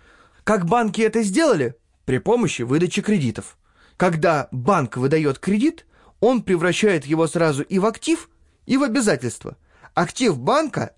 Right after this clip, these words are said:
это ваше обязательство вернуть ему деньги. А обязательство банка —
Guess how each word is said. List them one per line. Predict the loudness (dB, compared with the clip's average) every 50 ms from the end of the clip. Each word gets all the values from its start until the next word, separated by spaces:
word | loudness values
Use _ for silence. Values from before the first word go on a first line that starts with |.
| _ _
это | 0 0 2 0 0 0
ваше | 2 2 2 2 2 0 -2 -4 -4
обязательство | -4 -2 -4 -2 0 0 2 2 2 0 0 -2 -6 -4 -4 -4
вернуть | -2 0 0 0 2 0 0 -2 -4 -4
ему | -2 0 2 2 0
деньги. | 0 0 0 0 2 0 0 -4 -8 -10 _ _ _ -20 -20 -20 -20 -12 _
А | -2 0 0 0
обязательство | 2 0 0 0 2 0 0 0 0 -2 -2 0 0 0
банка — | 2 0 0 -2 -2 -4 -8 -8 -8